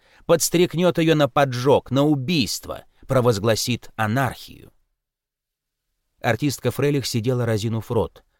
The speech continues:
что доставляло Ломану немалое удовлетворение. Дам, подобных ей, он любил занимать так, что им только и оставалось сидеть с разинутым ртом.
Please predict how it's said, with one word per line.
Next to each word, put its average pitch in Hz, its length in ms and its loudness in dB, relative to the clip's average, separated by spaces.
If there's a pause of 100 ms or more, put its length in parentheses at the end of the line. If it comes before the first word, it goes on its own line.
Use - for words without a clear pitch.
(360)
что 117 220 -4
доставляло 101 500 -2
Ломану 120 540 0 (160)
немалое 98 680 -2
удовлетворение. 87 960 -8 (680)
Дам, 139 400 -2
подобных 123 580 -2
ей, 135 340 -2
он 131 180 2
любил 123 360 0
занимать 101 580 -4
так, 131 220 -4
что - 180 -2
им 180 180 0
только 175 300 -4
и 170 40 -2
оставалось 156 640 -2
сидеть 82 500 -8 (180)
с - 120 -10
разинутым 90 600 -6
ртом. 82 340 -12